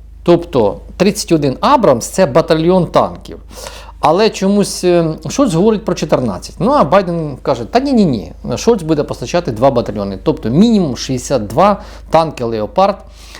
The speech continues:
Можливо, найновіші, не найновіші, якої там модифікації, точно сказати складно. Ну, принаймні, ці чотирнадцять, про які він говорив, то це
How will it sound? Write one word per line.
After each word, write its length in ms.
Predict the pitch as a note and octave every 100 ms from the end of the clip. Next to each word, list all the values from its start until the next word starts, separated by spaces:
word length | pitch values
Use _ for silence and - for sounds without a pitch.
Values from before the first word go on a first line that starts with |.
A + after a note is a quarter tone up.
| -
Можливо, 360 | B3 G#3+ G3+ C#3
найновіші, 640 | G3 G3+ F3 E3 D#3 C3
не 140 | C3+
найновіші, 560 | F3+ E3+ D3+ D3+ C#3+ -
якої 240 | B2 C#3
там 160 | B2 A#2+
модифікації, 720 | A#2+ C3 - - F3+ F3 B2 G#2+ -
точно 260 | E3+ -
сказати 380 | A#2+ - B2 A#2
складно. 420 | - D4+ C#4+ G#3 - -
Ну, 60 | F#3
принаймні, 360 | F3 E3+ E3+ D3
ці 180 | -
чотирнадцять, 500 | D#3 D3 D#3 G#3 A3+
про 100 | -
які 160 | C3 C#3
він 100 | B2
говорив, 300 | A#2 E3 E3
то 80 | A#2
це 300 | - C3+